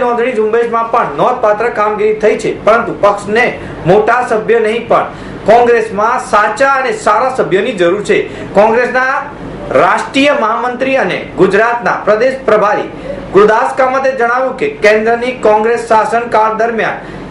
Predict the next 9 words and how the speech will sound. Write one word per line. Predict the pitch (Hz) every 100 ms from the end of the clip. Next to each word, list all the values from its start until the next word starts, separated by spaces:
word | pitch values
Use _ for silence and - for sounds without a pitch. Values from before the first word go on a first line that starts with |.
| - - - - -
ઘડવામાં | 185 214 233 240 254 254
આવેલા | 226 226 185 156 -
ભૂમિ | 208 247 254
અધિગ્રહણ | 202 247 226 220 240 240
કાયદો | 214 214 160 -
ખેડૂતોના | 220 233 247 220 233 202
હિતમાં | 214 208 233 240
બનાવાયો | 202 208 202 208 190
હતો, | -